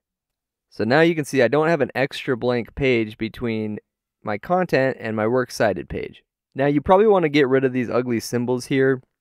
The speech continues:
They won't print or anything or show up if you export it as a P D F, but it's just kind of obnoxious to look at it when you're editing the paper. So you can just click that show hide button again, and there you go, clean paper.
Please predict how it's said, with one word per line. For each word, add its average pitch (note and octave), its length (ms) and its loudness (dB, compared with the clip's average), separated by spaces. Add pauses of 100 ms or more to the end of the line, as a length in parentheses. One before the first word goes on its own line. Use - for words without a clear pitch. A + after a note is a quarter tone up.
(140)
They E3 160 6
won't A#3+ 260 6
print D3 320 0
or D3 160 2
anything D3 400 0
or B2 80 2
show A#2 240 0
up A#2+ 140 0
if A#2+ 100 -4
you A2+ 120 -2
export A#2 380 -2
it A2+ 80 0
as G#2+ 120 -4
a G2+ 60 -10
P - 180 -10
D G#2+ 160 -2
F, G#2+ 200 -2 (440)
but A2+ 200 4
it's - 160 -10
just D#3 180 -6
kind D3+ 180 -2
of A2 100 -2
obnoxious G2+ 500 -2
to G#2 100 -10
look G2+ 260 -2
at G#2+ 160 4
it A#2 180 0
when A2 160 -4
you're F#2 180 -4
editing F#2+ 380 -4
the F2 60 -8
paper. A#2 420 -2 (260)
So - 140 -10
you B2+ 80 -2
can D3 160 -2
just B2 180 -2
click - 280 -6
that A2+ 200 -2
show A2 240 0
hide G2+ 280 0
button F2 260 -4
again, G2 400 -6 (720)
and G2+ 160 -6
there A#2 120 4
you G#2 220 2
go, C2+ 240 -8
clean C#3+ 260 -2
paper. - 440 -2